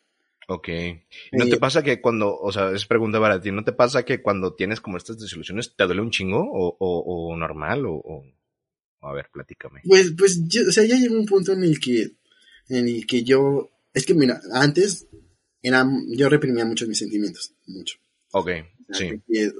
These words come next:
Speaker 2: no sé, veía a alguien que me gustaba y no se lo comunicaba, no se lo decía,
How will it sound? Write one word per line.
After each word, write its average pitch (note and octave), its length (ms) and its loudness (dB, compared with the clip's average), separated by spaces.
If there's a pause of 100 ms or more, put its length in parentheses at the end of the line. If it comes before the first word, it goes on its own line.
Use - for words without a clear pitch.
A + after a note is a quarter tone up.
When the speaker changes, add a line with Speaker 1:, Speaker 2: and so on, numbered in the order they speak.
Speaker 2:
no B2 180 4
sé, A#2 220 2
veía A#2+ 220 2
a - 20 6
alguien C#3+ 160 2
que D3+ 100 4
me C3+ 80 4
gustaba A2 420 -2
y B2+ 80 2
no A#2 140 0
se A#2+ 100 -2
lo A#2+ 80 -2
comunicaba, G#2+ 500 -6
no G#2+ 120 -6
se A2+ 80 -8
lo G#2+ 100 -6
decía, F2+ 380 -6